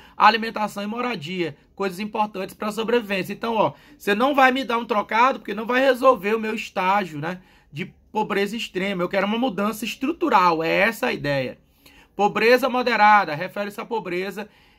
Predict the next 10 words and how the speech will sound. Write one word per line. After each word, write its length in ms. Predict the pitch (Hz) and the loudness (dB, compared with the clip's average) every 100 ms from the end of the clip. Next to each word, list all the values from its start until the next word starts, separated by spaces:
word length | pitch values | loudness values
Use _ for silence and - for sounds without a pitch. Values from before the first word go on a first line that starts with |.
| - | -8
em 180 | 196 196 | -6 -4
que 120 | 208 | -4
as 140 | 202 | -4
necessidades 840 | 214 214 208 202 202 190 185 170 | -4 -4 -2 -2 -2 0 -2 -4
básicas 540 | 147 170 165 165 196 175 | 0 4 4 0 -8 -8
estão 340 | 180 - 175 | -10 -8 -8
satisfeitas, 880 | - 208 208 - 151 156 156 175 - _ _ - | -4 -4 -4 -8 -6 -6 -6 -8 -12 _ _ 2
mas 240 | 165 180 | 2 2
apenas 540 | 180 - 214 226 165 | -2 -4 -6 -6 -6
isso 380 | 170 175 175 180 | -4 -6 -6 -14